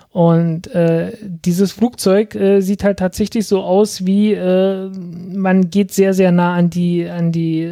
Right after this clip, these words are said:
menschliche Fähigkeit, so ein Ding zu steuern, ran. Und, äh, früher oder später passiert mal irgendwas und, äh,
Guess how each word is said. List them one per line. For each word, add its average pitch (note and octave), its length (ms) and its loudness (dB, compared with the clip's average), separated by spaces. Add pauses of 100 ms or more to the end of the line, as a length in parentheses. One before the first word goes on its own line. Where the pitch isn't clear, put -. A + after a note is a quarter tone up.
(120)
menschliche E3+ 960 -2
Fähigkeit, F3+ 460 0
so E3 100 -2
ein D#3+ 80 -2
Ding F3+ 160 2
zu F3+ 100 -8
steuern, D3+ 380 -6
ran. D#3 300 -2 (800)
Und, E3+ 600 2
äh, E3+ 720 -4
früher E3+ 320 -2
oder F3 140 -8
später F#3 920 -2 (440)
passiert F#3 360 0
mal F#3 140 0
irgendwas G3 720 0
und, F#3 380 2
äh, F#3 400 -2